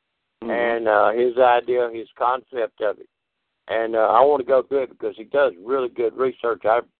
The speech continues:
Speaker 2: scanned over some of it. And, um, um,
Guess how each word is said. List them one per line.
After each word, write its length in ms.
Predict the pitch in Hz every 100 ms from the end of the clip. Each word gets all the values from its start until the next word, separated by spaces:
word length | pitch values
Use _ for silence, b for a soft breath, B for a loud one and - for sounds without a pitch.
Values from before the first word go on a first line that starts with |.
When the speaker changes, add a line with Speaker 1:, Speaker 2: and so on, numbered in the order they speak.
| _ _
Speaker 2:
scanned 400 | 143 135 123 123
over 280 | 131 113 -
some 220 | 127 131
of 180 | 107 104
it. 120 | - _ _ _ _ _ _ _ -
And, 380 | 101 107 101
um, 440 | 101 92 90 85 85 _ -
um, 440 | - - - -